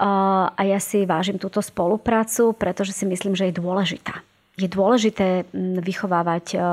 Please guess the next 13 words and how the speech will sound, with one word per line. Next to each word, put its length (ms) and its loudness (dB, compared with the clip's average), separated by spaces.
divadelný 480 0
dorast. 480 2
A 400 -2
je 160 0
dôležité 800 2
posielať 640 -2
deti 560 -2
na 160 -4
tieto, 720 -2
mm, 320 -6
umelecké 560 0
školy 560 0
ďalej, 640 0